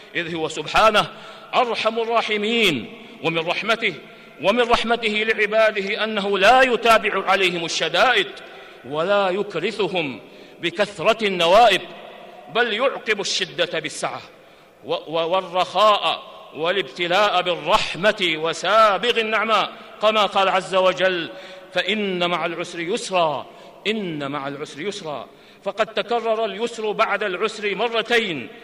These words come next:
ولن يغلب عسر يسرين. وحيثما وجد العسر على تنوع ألوانه واختلاف دروبه، وجد إلى جانبه يسر ينفس الكربة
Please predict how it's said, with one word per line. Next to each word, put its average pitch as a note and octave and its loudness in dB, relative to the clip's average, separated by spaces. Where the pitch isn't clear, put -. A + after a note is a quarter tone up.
ولن D#3+ -4
يغلب D3+ -2
عسر C#3+ -4
يسرين. D#3+ -2
وحيثما A3+ 0
وجد G#3+ -2
العسر G#3 -2
على F#3 0
تنوع F#3 -2
ألوانه E3+ -2
واختلاف D#3+ -6
دروبه، F3 0
وجد A#3 4
إلى A3+ 6
جانبه G#3+ 0
يسر D3+ -2
ينفس F#3 -2
الكربة C3 -8